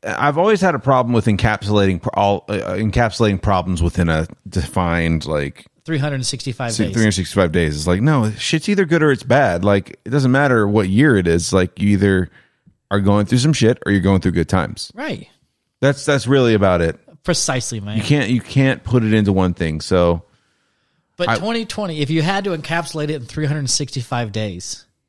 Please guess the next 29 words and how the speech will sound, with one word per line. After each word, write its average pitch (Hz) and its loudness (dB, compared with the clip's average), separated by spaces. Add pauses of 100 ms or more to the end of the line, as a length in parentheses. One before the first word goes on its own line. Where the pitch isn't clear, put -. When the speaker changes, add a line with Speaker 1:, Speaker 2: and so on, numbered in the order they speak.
(520)
Speaker 2:
right? 131 -6
We 156 0
started, 156 -2 (420)
this 202 2
is - 2
something 214 0
else 170 -2
that 156 0
I 147 2
think 147 -4
has 139 -4
happened 127 -6
is 110 -6
as 139 -2
a 139 -2
culture 180 -4
and 127 -10
because 156 -2
of 147 -2
the 143 -4
internet, 117 -4 (240)
we're 127 -6
way 139 0
more 147 0
aware 123 -2
of 104 -6 (120)
everything 120 -4
globally. 92 -10 (200)
Speaker 1:
Mm-hmm. 98 4